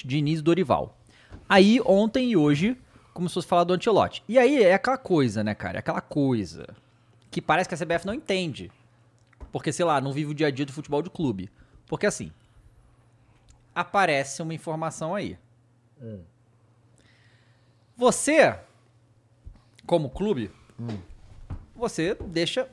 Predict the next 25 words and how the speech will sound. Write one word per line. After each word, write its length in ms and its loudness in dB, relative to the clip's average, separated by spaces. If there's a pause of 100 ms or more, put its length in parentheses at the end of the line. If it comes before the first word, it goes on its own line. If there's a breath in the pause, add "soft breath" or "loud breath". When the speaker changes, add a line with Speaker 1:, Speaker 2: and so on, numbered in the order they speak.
(180)
Speaker 1:
você 240 -10
não 120 -6
comenta 560 2
a 20 -4
informação 560 -8 (280)
até 240 -4
ela 140 -2
se 100 -16
concretizar 520 -2
ou 160 4
não, 260 2 (180)
né? 240 2 (180)
Speaker 2:
É. 180 -8
Speaker 1:
Por 120 6
exemplo, 180 4
recentemente 380 -4
teve 160 -4
o 60 -6
caso 180 -4
do, 100 -4
o 140 -4
negócio 240 -2
do 40 -10
Vitor 140 -4
Pereira. 440 4